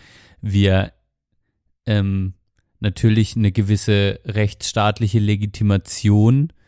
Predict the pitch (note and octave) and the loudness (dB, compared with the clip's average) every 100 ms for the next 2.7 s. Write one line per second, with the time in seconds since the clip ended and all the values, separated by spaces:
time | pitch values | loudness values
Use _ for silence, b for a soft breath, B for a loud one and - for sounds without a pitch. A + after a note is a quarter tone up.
0 | _ _ _ _ _ _ _ _ _ G#2 | _ _ _ _ _ _ _ _ _ 0
1 | G#2+ - G#2+ A2+ G#2+ A2 G2 G2 G2 G2 | 0 2 2 2 0 0 0 0 0 -2
2 | - G2 F#2+ A#2 - - - | -2 -4 -2 -2 -4 -16 -20